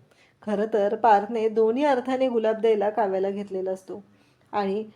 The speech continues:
वरून तो अजून म्हणत असतो की, "मला माझ्या लिमिट्स माहिती आहेत." आणि काव्याला माहिती असतं की पार्थ नेहमी असं काहीतरी करत असतो, ज्याच्यामुळं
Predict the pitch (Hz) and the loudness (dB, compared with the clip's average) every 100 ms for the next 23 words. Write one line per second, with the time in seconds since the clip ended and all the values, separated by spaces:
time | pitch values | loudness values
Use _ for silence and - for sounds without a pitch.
0 | _ 202 202 214 233 220 214 208 226 220 | _ -4 0 0 2 2 2 0 -4 -4
1 | 214 226 233 214 214 233 202 226 247 240 | -2 -4 0 -2 -2 -4 0 0 -2 -4
2 | 233 226 247 247 285 240 202 190 190 180 | -4 -4 -6 -6 -8 -8 -4 -6 -6 -16
3 | _ _ _ _ _ _ - 247 254 262 | _ _ _ _ _ _ -2 0 0 4
4 | 240 220 247 262 254 254 285 285 233 233 | 4 4 2 0 -2 -4 -4 0 -2 -2
5 | 247 233 240 214 220 233 226 214 214 262 | -6 -2 4 4 2 -4 -6 -4 -2 -2
6 | 262 262 247 233 233 233 220 196 208 214 | -2 -4 -6 -6 -6 -4 -4 -4 -4 -8
7 | 214 175 180 _ - _ - 202 196 208 | -6 -8 -8 _ -20 _ -6 -6 -2 -2
8 | 226 220 175 | 0 0 -2